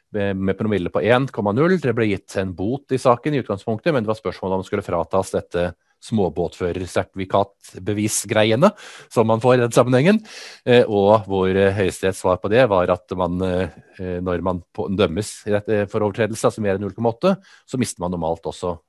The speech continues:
dette, eh, førerkortet. Men det er altså, det er da isolert sett, man mister ikke bilførerkortet, man mister båtførerkortet for det man da, eh, får kjøring. Og det var vel ett år som ble gitt som inndragning i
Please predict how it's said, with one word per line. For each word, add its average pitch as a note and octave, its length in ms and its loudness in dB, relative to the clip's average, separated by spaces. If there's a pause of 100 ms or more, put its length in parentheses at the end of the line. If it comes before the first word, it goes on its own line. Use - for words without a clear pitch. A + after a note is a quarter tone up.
(420)
dette, - 380 -8 (180)
eh, F#2+ 160 -4
førerkortet. A2 560 0 (400)
Men A2 80 -4
det G#2+ 60 4
er G2+ 60 4
altså, A2 140 -4
det F#2 120 0
er F#2+ 120 2
da E2+ 220 -2 (260)
isolert G2+ 520 -4
sett, C3 240 0
man G2+ 80 -2
mister G2 180 -6
ikke G2+ 180 -8
bilførerkortet, A2+ 540 -2
man C3 100 -2
mister G2 200 -8
båtførerkortet G2 720 -4 (280)
for - 160 -2
det E2 160 -4
man E2+ 160 -6
da, D#2+ 240 -4 (400)
eh, E2 400 -12
får F2+ 160 -8
kjøring. - 240 -10
Og - 680 -20
det G2+ 60 -2
var F2+ 80 0
vel F#2 120 -4
ett - 120 -12
år F#2 160 -2
som F#2 160 -8
ble F2+ 160 -4
gitt - 140 -16
som E2+ 200 -10
inndragning E2 680 -10
i D#2+ 320 -14